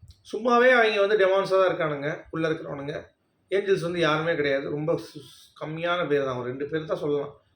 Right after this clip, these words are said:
மிச்சம் எல்லாம் டெமான்ஸ் தான். So, அப்படி இருக்கும்போது ஏஞ்சல்ஸை கேட்டகரைஸ் பண்ண முடியாது. ஏஞ்சல்ஸ் வந்தாங்கன்னா டெமான்ஸா மாறிடுவாங்க. டெமான்ஸா இருந்தாங்கன்னா உக்கர டெமான்ஸா மாறிடுவாங்கன்றதுக்காக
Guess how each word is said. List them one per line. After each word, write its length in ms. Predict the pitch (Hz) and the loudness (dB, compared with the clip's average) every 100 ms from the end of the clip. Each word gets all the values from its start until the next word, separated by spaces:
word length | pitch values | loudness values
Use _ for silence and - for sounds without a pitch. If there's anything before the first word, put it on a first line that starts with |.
| _ | _
மிச்சம் 260 | - 156 | -6 -2
எல்லாம் 240 | 175 165 151 | 0 0 -2
டெமான்ஸ் 260 | 151 147 - | -4 -6 -12
தான். 280 | 135 - _ _ _ _ _ | -14 -14 _ _ _ _ _
So, 160 | - 190 | 0 2
அப்படி 60 | |
இருக்கும்போது 320 | 220 233 233 214 | 2 4 6 8
ஏஞ்சல்ஸை 320 | 226 240 - 190 | 6 2 -2 0
கேட்டகரைஸ் 440 | 190 196 180 - | 2 2 -2 -2
பண்ண 160 | 147 170 | -4 -4
முடியாது. 360 | 165 131 131 | -4 -2 -2
ஏஞ்சல்ஸ் 260 | 160 165 160 | -2 -4 -4
வந்தாங்கன்னா 360 | 151 160 170 | -2 -2 -2
டெமான்ஸா 340 | 160 151 156 147 | -2 -2 -2 -2
மாறிடுவாங்க. 520 | 143 135 127 120 123 _ _ _ - | 0 -2 -2 -6 -10 _ _ _ -6
டெமான்ஸா 340 | 165 196 202 | 0 0 2
இருந்தாங்கன்னா 500 | 180 170 165 202 190 | 0 2 2 4 2
உக்கர 360 | - 226 214 185 | 2 2 4 4
டெமான்ஸா 400 | 165 175 175 160 | 0 -4 -4 -2
மாறிடுவாங்கன்றதுக்காக 1120 | 147 147 139 139 131 135 135 160 143 139 165 | 0 0 0 -4 -6 -6 -2 -2 0 0 -2